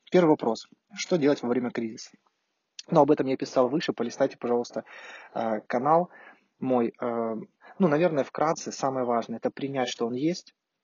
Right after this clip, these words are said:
Во-вторых, э, постараться максимально подумать над тем, какие затраты,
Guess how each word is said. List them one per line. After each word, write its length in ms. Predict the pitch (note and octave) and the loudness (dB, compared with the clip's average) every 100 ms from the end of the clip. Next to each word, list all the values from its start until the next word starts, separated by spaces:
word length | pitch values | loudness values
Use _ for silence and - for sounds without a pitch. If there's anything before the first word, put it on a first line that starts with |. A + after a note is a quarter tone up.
| _ _ - | _ _ -12
Во-вторых, 680 | B2 A#2+ C#3 C#3+ - - - | -12 0 2 2 0 -8 -6
э, 260 | B2 A#2 A#2 - | -2 -2 -4 -6
постараться 480 | B2+ C3+ D3+ - B2+ | -4 0 0 0 -6
максимально 680 | B2+ - C#3 C3+ B2+ A2 - - - _ | -8 -6 -2 0 0 -4 -8 -18 -20 _
подумать 400 | A#2+ C3+ C3 A#2 | -2 0 -2 -2
над 120 | B2 | -4
тем, 160 | - C3 | -4 -4
какие 300 | - - B2+ | -8 -6 -4
затраты, 580 | B2 - C3 A#2+ - | -2 2 2 2 -2